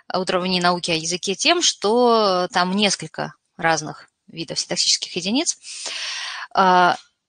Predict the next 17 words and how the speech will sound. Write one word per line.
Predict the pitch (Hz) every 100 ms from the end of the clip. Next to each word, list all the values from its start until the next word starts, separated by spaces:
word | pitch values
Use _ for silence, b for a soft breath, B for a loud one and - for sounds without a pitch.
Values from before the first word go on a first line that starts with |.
| -
мы | 247
их | 285
все | - 247 269 262 - - -
рассмотрим, | 196 226 311 370 330 294 - - _ _ _ _ _ _ _ - - 226
а, | 208 190
по | 208
очереди. | 185 170 - - - _ _ _ -
Итак, | 240 302 311 - - B B B
значит, | - 196 202 208
э, | - 196 190 185 185 180 180 170 180
словосочетание | - 208 202 - 180 160 131 147
выделяют, | 156 180 220 233 226 247 - B B B B B B _ -
м, | 175 185 185 180 - - 180 -
как | 151 - - - _
такую | - 170 175
элементарную | 208 214 202 185 180 170
единицу. | 165 180 170 - 170